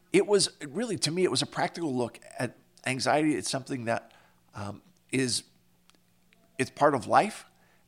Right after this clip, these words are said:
And I really appreciated his willingness to open up about his own experiences with anxiety. And then really,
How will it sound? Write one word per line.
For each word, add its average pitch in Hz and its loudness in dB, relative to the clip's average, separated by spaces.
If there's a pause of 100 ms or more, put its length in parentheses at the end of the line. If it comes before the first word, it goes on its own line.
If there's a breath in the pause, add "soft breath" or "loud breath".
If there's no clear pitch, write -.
And 147 4
I 147 2
really 165 6
appreciated 135 0
his 120 -2 (720 soft breath)
willingness 147 0
to - -6
open 127 -4
up 101 -4
about - -4 (440)
his 110 -4
own 143 -2
experiences 143 -6
with 120 -8
anxiety. 110 -4
And 120 -6
then 135 -4 (260 loud breath)
really, 131 2